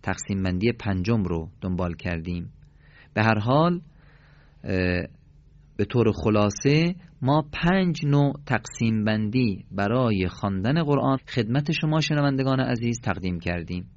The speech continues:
یک، نحوهٔ تلفظ که باید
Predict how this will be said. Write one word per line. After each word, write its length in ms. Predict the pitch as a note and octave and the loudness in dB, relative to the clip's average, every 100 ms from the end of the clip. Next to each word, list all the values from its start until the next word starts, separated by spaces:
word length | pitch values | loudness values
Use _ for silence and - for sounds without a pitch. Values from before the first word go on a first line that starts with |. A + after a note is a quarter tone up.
| - - | -20 -8
یک، 580 | G#2 C3+ F3 F#3 - - - - - - - - | 4 6 4 0 -14 -20 -20 -20 -20 -20 -20 -4
نحوهٔ 460 | A#2 F#2 F2+ B2 E3 | 0 0 0 0 2
تلفظ 600 | E3+ D#3 C#3+ - C#3+ C#3+ - - - - - | 0 0 -2 -2 -4 -4 -10 -20 -20 -20 -6
که 120 | A2 | -4
باید 720 | G2+ G#2+ G2 G2 A2+ F#2 - | 0 2 2 4 2 0 -6